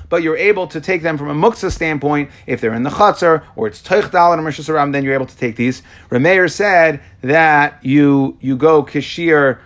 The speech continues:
um, is Ke'egais. Rabbi Huda said Kebeya, and fine. Then we said you can't bring a, um, a, a, a clump of, of pebbles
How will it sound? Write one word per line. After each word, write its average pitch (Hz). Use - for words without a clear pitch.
um, 123
is 123
Ke'egais. 196
Rabbi 92
Huda 131
said -
Kebeya, 185
and 143
fine. 110
Then 170
we 170
said 160
you 139
can't 175
bring 147
a, 135
um, 120
a, 113
a, 107
a 107
clump 160
of, 135
of 151
pebbles 156